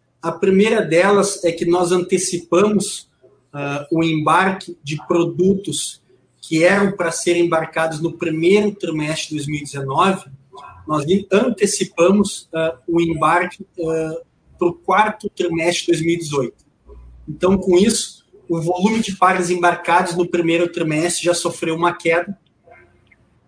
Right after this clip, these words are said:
E o, e, e os, o segundo e terceiro fatores,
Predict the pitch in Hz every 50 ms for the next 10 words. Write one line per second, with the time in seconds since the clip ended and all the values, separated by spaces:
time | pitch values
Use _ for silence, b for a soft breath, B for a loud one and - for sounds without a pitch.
0 | _ _ _ _ 190 190 202 208 208 208 208 190 196 233 240 190 185 208 208 202
1 | 190 - - - - 180 175 175 - - - 175 160 156 180 214 240 247 226 190
2 | 180 135 - 170 - - 180 175 170 - - 180 180 185 175 - 170 160 160 -
3 | - 165 180 202 208 196 190 - - -